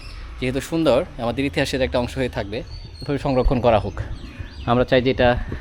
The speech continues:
যুগ যুগ ধরে এটাকে সংরক্ষণ করা হোক। এই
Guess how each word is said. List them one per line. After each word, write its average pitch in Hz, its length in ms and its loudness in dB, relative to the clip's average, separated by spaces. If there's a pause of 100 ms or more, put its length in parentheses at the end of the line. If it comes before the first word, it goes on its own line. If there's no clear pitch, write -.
(580)
যুগ 135 160 4
যুগ 139 180 0
ধরে 143 140 4 (160)
এটাকে 117 320 -2
সংরক্ষণ 117 420 0
করা 101 200 2
হোক। 95 100 -8 (2500)
এই 123 60 2